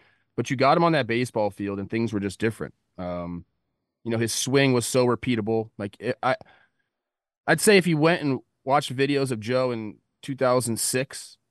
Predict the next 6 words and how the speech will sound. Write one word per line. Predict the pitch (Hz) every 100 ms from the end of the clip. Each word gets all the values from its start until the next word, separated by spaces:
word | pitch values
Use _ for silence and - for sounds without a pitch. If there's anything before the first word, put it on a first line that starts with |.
| _ _ _ _ _
you'd | 107 104
probably | 135 123 123
have | 120
the | 113
same | - 120 117
video. | 110 120 113 110 107 104 101